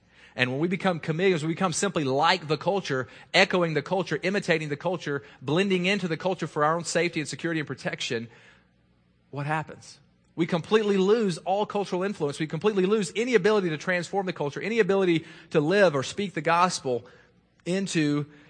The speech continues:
uh, the culture. The truth is that we are either going to mark the culture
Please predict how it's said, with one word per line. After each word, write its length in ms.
uh, 320
the 120
culture. 640
The 100
truth 260
is 220
that 120
we 220
are 100
either 220
going 200
to 120
mark 320
the 80
culture 500